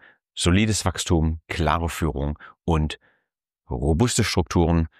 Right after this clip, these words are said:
für kleine und mittelständische Unternehmen sowie Late-Stage-Startups.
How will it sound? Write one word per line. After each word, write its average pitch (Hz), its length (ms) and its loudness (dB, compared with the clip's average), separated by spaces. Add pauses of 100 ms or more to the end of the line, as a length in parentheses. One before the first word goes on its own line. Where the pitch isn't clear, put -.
für - 260 -2
kleine 98 300 0
und 78 60 0
mittelständische 78 420 0
Unternehmen 73 440 0
sowie 71 380 0
Late-Stage-Startups. 78 1600 -4